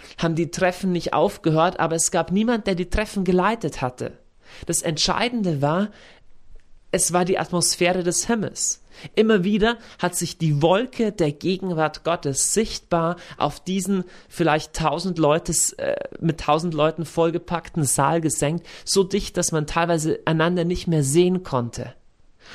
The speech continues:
Und alle Leute, die in dieser Wolke drin waren, haben das beschrieben mit, es ist wie, als,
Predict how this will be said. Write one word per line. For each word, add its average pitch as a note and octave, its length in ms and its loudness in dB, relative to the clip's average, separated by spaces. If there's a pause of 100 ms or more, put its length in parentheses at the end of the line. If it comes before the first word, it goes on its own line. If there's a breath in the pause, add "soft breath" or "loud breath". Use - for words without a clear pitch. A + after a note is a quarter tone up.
(240 loud breath)
Und E3+ 220 0
alle G3 180 8
Leute, G3 360 6
die F3 200 -2
in D#3+ 140 4
dieser E3 320 2
Wolke F3 340 2
drin G3 320 4
waren, D#3 160 2
haben D#3 120 0
das D#3 180 0
beschrieben F3+ 500 -2
mit, E3+ 160 0 (300 loud breath)
es F3 180 0
ist E3+ 240 0
wie, - 180 0
als, - 240 -2